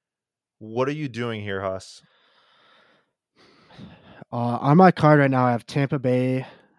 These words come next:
Speaker 2: spread minus nine and a half.
Speaker 1: Hmm. Is this a Taylor Heinicke revenge game?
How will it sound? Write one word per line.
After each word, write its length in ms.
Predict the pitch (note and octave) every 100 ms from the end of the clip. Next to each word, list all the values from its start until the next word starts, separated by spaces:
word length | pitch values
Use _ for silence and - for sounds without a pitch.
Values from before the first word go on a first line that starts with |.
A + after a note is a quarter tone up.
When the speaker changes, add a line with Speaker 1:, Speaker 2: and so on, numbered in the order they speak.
| _ _ _
Speaker 2:
spread 580 | - - B2+ B2 C3 - - _ _
minus 320 | B2+ B2 A#2
nine 140 | A#2+ A#2
and 120 | A#2
a 40 |
half. 300 | A2+ A2 G#2 - _ _ _ _ _ _ _ -
Speaker 1:
Hmm. 280 | A2 G2+ F#2 G2 _ _
Is 140 | B2 G#2+
this 220 | C3 C3+
a 160 | B2+ G#2
Taylor 360 | - A2+ A2
Heinicke 400 | G#2+ G#2 G2+ -
revenge 360 | G2+ F#2 F#2+ F#2+
game? 280 | G2 G2